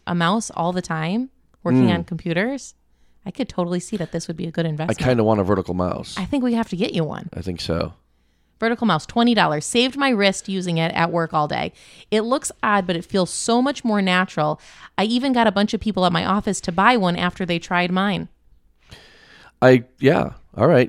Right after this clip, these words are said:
Speaker 2: But the, I've seen them. I, I went and I looked just when you mentioned that a little while ago.
Speaker 1: Yeah.
Speaker 2: I went and I looked, and they go anywhere from, like, twenty dollars to a hundred dollars.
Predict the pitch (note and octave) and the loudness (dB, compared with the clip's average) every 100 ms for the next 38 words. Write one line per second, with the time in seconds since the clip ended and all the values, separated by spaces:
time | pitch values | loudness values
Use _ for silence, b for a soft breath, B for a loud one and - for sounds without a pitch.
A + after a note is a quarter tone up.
0 | A#2 A2+ C3 B2+ A#2 - B2 B2 - D3+ | 2 4 6 4 0 4 4 4 4 4
1 | C#3 A#2+ A2 G#2 G2 - C2 B2 - C3+ | 6 6 4 2 -2 -4 2 4 6 6
2 | C#3+ A#2+ A2 A#2 F#2 - - G2 - G#2 | 6 4 6 4 2 -10 -6 -4 0 0
3 | G2 G#2 G2 F#2 F2 F2+ F2 F#2 F#2+ G2 | 2 0 0 -2 0 0 2 2 2 4
4 | - - - G2+ A#2 G#2+ G#2+ G#2 G2+ G2 | 4 4 4 4 4 4 4 6 4 4
5 | G2 G2 F#2 G#2 G2+ G#2 A2 G2+ F#2+ - | 2 2 4 4 6 4 4 4 2 2
6 | F#2 F2+ F2+ F2 - G#2 F#2 F#2 F#2 - | 0 2 0 0 -2 0 2 2 2 -2
7 | A2+ G2+ - A#2 F2 D#2+ D#2 A1+ - | 0 0 2 0 0 -4 -6 -8 -14